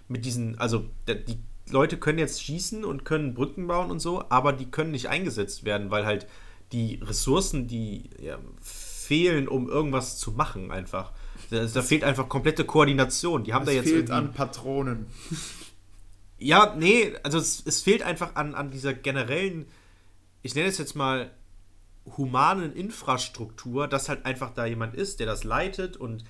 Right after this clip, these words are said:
Speaker 1: sagt, okay, und da müssen wir das dann so machen und so und so. Oh, jetzt bin ich ins Mikrofon gekommen.
Speaker 2: Ah, Mann. Ah ja, okay,
Speaker 1: Und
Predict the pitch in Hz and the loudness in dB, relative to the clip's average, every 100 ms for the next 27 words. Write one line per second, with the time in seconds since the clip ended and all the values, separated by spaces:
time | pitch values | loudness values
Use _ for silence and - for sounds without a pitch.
0 | - - 131 127 120 151 147 123 123 139 | -14 -2 -2 -2 -6 -4 -4 -2 -2 -2
1 | 139 - 120 113 113 101 123 170 175 147 | -2 -4 -4 -4 -6 -6 -6 -4 -6 -6
2 | 120 113 143 - 151 160 131 - - - | -8 -6 -2 4 6 6 4 0 -2 -2
3 | 113 104 - - - 104 - - 123 107 | -2 -4 -6 -6 -6 -6 -8 -10 -10 -10
4 | 98 95 95 104 135 - - - 170 170 | -8 -8 -10 -10 -10 -10 -12 -8 -4 -4
5 | 147 135 - - - - - 127 123 120 | -4 -6 -10 -14 -18 -16 -10 -4 0 0
6 | 120 139 | 0 0